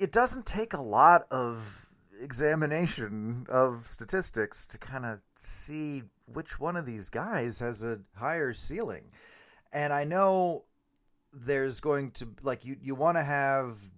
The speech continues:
diversity and handedness on your bench. So, like, again, the lefty thing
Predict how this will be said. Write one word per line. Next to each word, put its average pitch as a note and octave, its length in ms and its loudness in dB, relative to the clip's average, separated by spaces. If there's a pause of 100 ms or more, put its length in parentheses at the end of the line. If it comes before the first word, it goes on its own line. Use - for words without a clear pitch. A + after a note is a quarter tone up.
(360)
diversity B2 880 -4
and G2+ 100 -4
handedness G#2+ 720 -6
on G#2+ 140 -6
your G2+ 140 -8
bench. F2+ 460 -10
So, G#2 180 -6
like, G#2+ 180 -6
again, B2+ 320 -2
the A2+ 100 -6
lefty B2+ 460 -4
thing A2+ 440 -6